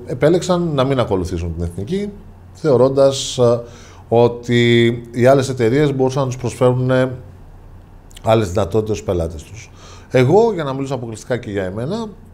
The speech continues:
γιατί δεν μπορώ να μιλήσω για αυτούς, θεώρησα πιο σωστό, πιο τίμιο και πιο ξεκάθαρο για τον ασφαλισμένο μου,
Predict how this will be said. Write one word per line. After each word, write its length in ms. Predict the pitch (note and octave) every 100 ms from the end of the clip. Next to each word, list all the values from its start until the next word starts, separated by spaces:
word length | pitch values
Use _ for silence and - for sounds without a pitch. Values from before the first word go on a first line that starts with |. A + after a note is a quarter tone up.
| -
γιατί 520 | - - - A#2 - - - F#2
δεν 180 | G2+ G#2+
μπορώ 180 | A2+
να 80 | G#2+
μιλήσω 320 | F2 F#2 F#2
για 100 | D#2
αυτούς, 340 | B1+ - E3+ - - - - - - -
θεώρησα 760 | - C#3 D#3+ E3 C#3+ B2 G#2 G2+ - - -
πιο 180 | - D#3
σωστό, 580 | D3+ B2 - C#3 G3+ A#3+ - - - -
πιο 180 | - D3+
τίμιο 540 | C3+ C3+ B2 C3 G3+ A#3+ - - - - -
και 120 | - G#2+
πιο 120 | -
ξεκάθαρο 580 | F3 C3 - D#3 D3 G#2+
για 100 | G2
τον 120 | G2
ασφαλισμένο 580 | F2+ G2 F2 F2+ F#2+ A2
μου, 180 | F#3